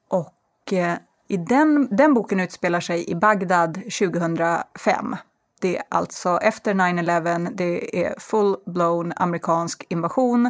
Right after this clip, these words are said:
eh, och det är al-Qaida och det är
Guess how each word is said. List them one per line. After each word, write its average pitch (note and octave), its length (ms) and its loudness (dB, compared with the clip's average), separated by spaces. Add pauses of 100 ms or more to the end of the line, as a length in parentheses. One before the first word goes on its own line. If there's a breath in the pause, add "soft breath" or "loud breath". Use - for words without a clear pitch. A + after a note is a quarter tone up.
(760 loud breath)
eh, F3 420 0 (140)
och - 260 -2 (240)
det F3 360 -2
är E3 60 2
al-Qaida F#3+ 680 4
och - 360 -6
det F3 360 -4
är E3+ 240 -2